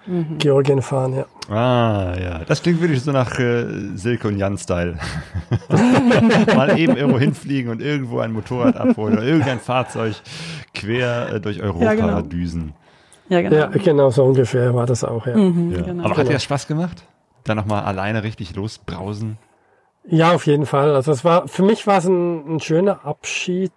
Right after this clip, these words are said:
Speaker 2: vom Motorradfahren sozusagen.
Speaker 3: Mhm.
Speaker 2: Nicht einfach von null auf hundert loszulassen und, sondern nochmal drei Wochen wirklich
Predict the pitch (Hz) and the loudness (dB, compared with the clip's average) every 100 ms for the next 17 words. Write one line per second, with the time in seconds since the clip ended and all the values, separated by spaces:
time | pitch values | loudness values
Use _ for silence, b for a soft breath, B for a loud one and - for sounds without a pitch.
0 | _ - - 156 147 165 170 151 - 135 | _ -20 -8 -4 -2 0 2 0 -2 -8
1 | 123 127 120 123 139 131 131 143 143 - | -8 -8 -10 -10 -8 -6 -6 -6 -8 -8
2 | 139 101 160 175 165 165 156 165 151 165 | -4 0 0 2 2 2 0 0 4 4
3 | 143 - 170 202 185 160 175 - 190 185 | 2 2 2 2 2 2 0 0 2 2
4 | - 196 190 165 160 - B B B B | 0 -4 -4 -2 -2 -2 B B B B
5 | B B B B B 165 160 151 151 151 | B B B B B 0 2 2 0 0
6 | 160 151 151 151 147 - 170 143 135 - | 2 0 2 2 2 2 -2 -2 -6 -12
7 | 160 151 - 151 - - - | -6 -4 -2 -4 -4 -14 -16